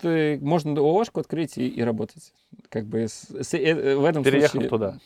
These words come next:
Speaker 1: Да, в этом случае еще как-то можно там выкрутиться. Ну, вот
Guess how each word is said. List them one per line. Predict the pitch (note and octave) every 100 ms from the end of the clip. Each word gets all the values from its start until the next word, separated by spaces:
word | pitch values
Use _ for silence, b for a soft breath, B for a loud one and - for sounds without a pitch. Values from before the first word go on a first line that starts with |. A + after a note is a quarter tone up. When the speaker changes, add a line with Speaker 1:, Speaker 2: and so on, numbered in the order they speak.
| - -
Speaker 1:
Да, | C3 B2+ A#2+
в |
этом | D3+ D#3 C3
случае | C3+ B2 B2+
еще | -
как-то | - - A#2+
можно | B2+ A#2+ A#2
там | A#2 A#2+
выкрутиться. | D#3+ A#3 F#3 - - - A#2+
Ну, | A2+ A2+
вот | A2+